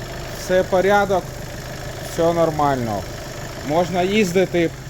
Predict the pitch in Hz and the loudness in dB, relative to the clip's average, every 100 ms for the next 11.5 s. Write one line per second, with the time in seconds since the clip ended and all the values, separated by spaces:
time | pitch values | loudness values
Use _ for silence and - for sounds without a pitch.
0 | - 156 147 190 190 180 165 185 165 165 | -2 -2 2 4 4 4 0 2 2 2
1 | 175 202 202 - - - - - 156 185 | 2 2 0 -2 -12 -14 -14 -8 2 2
2 | 185 - 151 135 151 170 175 - 170 156 | 2 2 2 2 2 2 4 2 4 4
3 | 170 165 143 139 127 135 143 135 139 135 | 4 4 2 2 4 4 2 2 -2 2
4 | 175 180 - 160 143 135 - - - - | 4 4 2 0 0 -2 -8 -16 -16 -16
5 | - - 117 120 123 127 123 117 104 - | -16 -12 -4 0 2 2 2 -2 -6 -10
6 | - - - - 151 147 170 190 175 170 | -14 -14 -12 -4 -2 2 4 4 2 -2
7 | 156 160 160 160 143 139 135 160 190 175 | 0 0 2 2 0 0 0 0 2 2
8 | 170 - 147 - - - - - - 131 | 0 -4 -6 -6 -14 -14 -14 -12 -4 -2
9 | 127 151 143 139 139 - 135 123 117 - | 0 0 0 -2 0 0 2 2 0 -4
10 | - - 104 107 104 98 135 143 190 196 | -12 -10 -6 -2 -2 2 2 2 2 4
11 | 190 135 135 135 | 4 2 2 4